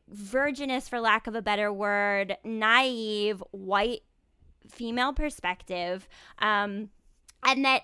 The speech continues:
my eyes have been tremendously opened over the last year and a half with the amount, amazing amount of guests that we've had, uh, in, in terms of, like, the sexual liberation space,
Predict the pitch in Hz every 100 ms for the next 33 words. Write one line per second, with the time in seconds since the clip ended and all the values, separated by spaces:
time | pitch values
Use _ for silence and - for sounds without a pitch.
0 | - 240 233 - 247 403 311 285 202 233
1 | 226 202 202 - 226 226 240 247 277 277
2 | 269 - 214 202 185 226 214 214 196 196
3 | 185 190 - 240 277 302 262 220 208 -
4 | 208 202 202 202 - 220 - 202 196 -
5 | 202 208 202 233 - - 226 269 285 247
6 | 214 196 185 196 190 - 196 180 - 208
7 | 240 202 180 - - - - - 208 -
8 | 202 - 240 - 262 247 262 294 269 220
9 | 208 190 202 - 208 - 202 202 202 185
10 | 196 208 208 - - 233 220 214 -